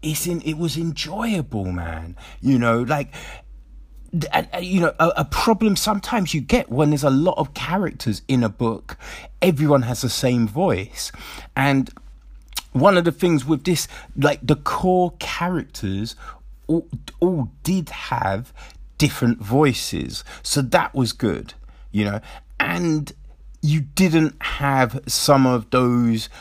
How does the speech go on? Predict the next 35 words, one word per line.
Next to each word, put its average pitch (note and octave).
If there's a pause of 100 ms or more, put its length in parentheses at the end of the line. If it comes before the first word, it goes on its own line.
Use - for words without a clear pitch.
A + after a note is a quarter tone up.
(140)
predictable B2
things A#2
happening G#2+
in, G#2+
in, G#2+
in G2+
stories, F2+
you G#2+
know G#2+
what A2
I A#2
mean? A#2 (220)
Like, F#2
the G#2+
black B2+
guy A#2
didn't A2
die A2+
straight G#2+
away, F#2 (340)
you A2+
know C3
what C3
I C#3
mean? C3+ (200)
The C3+
woman C3+
isn't B2+
just B2
needing A#2
saving A#2
all A2
the G2+
time. F2+ (240)
So, B2